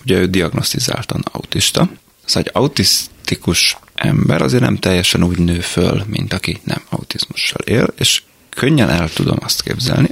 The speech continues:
hogy ebben a helyzetben ennek az édesanyának, ennek sokkal inkább megvan az a plusz felelősségvállalás, hogy, hogy én mindig felelős vagyok a gyerekemért. Hogy ő mindig autista lesz, ezt nem fogja kinőni, mondjuk így,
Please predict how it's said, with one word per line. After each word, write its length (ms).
hogy 140
ebben 260
a 40
helyzetben 500
ennek 280
az 200
édesanyának, 760
ennek 300
sokkal 360
inkább 280
megvan 380
az 180
a 220
plusz 260
felelősségvállalás, 1040
hogy, 200
hogy 180
én 120
mindig 360
felelős 440
vagyok 220
a 40
gyerekemért. 1000
Hogy 200
ő 80
mindig 260
autista 540
lesz, 260
ezt 200
nem 140
fogja 260
kinőni, 460
mondjuk 280
így, 280